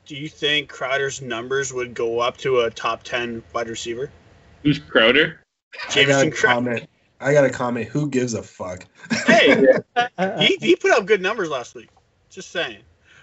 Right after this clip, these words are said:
Speaker 1: Um, speaking of a top quarterback, Rodgers, M V P candidate, completion ration, uh, uh, completion rate of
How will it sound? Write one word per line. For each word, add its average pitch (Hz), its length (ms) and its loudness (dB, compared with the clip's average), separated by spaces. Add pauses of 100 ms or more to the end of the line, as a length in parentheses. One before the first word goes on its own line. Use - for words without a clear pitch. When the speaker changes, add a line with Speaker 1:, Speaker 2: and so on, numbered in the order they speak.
(180)
Speaker 1:
Um, 151 560 0 (100)
speaking 233 640 -6
of 160 320 2
a 147 100 -4
top - 460 0
quarterback, 135 760 -6 (720)
Rodgers, 190 800 0 (600)
M 180 160 0
V 226 140 -2
P 214 300 -4 (160)
candidate, 202 760 0 (260)
completion 202 560 -8
ration, 185 540 -2
uh, - 40 -8 (260)
uh, 156 200 2
completion 220 760 -6
rate 175 340 2
of 143 300 -6